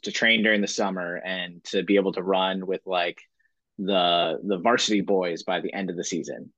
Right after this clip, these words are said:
Um, but our team kept getting faster and faster. So that what went from, like, varsity boys down to J V boys, and then from J V boys to our varsity girls, and then from varsity girls to our J V girls,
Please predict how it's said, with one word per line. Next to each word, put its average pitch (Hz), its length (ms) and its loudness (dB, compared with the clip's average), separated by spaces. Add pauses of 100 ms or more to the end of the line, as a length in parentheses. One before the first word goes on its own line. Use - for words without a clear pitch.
(140)
Um, 85 460 -2
but 92 300 4 (320)
our - 120 0
team 135 320 4
kept 107 200 -2
getting 101 240 2
faster 98 440 2
and 87 100 -4
faster. 131 480 2
So 113 200 2
that 104 180 0
what 101 220 -2
went 117 180 2
from, 110 140 -2
like, 92 180 -2
varsity 110 400 -2
boys 101 380 -2
down 98 180 -6
to 90 80 -14
J 107 220 0
V 98 120 -2
boys, 92 400 -6
and 95 80 -16
then 92 100 -6
from 92 160 -20
J 120 200 4
V 113 100 4
boys 101 300 4
to 98 100 -2
our 95 100 2
varsity 98 420 0
girls, 90 320 -4
and 98 60 -12
then 92 100 -6
from 92 140 -20
varsity 117 360 0
girls 107 260 2
to 110 80 -2
our 95 100 2
J 101 220 2
V 101 140 -4
girls, 95 400 -4